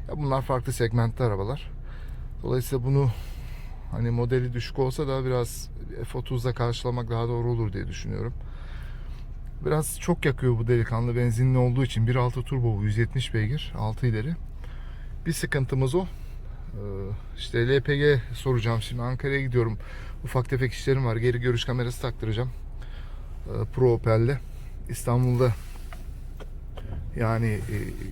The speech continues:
başka işlerim de var gerçi orada. İstanbul'da birini bulamadım açıkçası. Hadi bakalım, bismillah deyip yürüyelim. Anlatmaya devam ederiz. Bu Opel'in motor gücünü, e, motorlarının gücünü, Opel'lerdeki bu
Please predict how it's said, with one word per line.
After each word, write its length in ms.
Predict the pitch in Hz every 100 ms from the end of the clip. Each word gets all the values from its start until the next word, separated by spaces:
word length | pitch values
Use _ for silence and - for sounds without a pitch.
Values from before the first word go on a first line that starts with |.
| 113
başka 260 | 135 127 139
işlerim 360 | 120 151 147
de 40 | 123
var 180 | 117
gerçi 320 | 107 113 110 143
orada. 140 | 127
İstanbul'da 680 | 110 - 120 123 123 120 110
birini 240 | 127 123
bulamadım 340 | 110 123 107 95
açıkçası. 500 | 95 - 101 - 170 - - - - - - - - - -
Hadi 140 | -
bakalım, 300 | 101 - 98
bismillah 400 | 110 123 120 110
deyip 180 | 120 113
yürüyelim. 360 | 117 117 120 127 - - -
Anlatmaya 420 | 117 110 - 117
devam 220 | 113 104
ederiz. 200 | 101 98 - - - -
Bu 280 | 117 117 117
Opel'in 460 | 127 160 156 147 - - -
motor 360 | 123 117 156 156
gücünü, 440 | 139 131 139 151 - - - - - - 113
e, 160 | 113
motorlarının 680 | 110 117 - 123 123 131 143
gücünü, 320 | 120 131 127 123
Opel'lerdeki 960 | - 117 127 110 107 113 - 117
bu 20 | -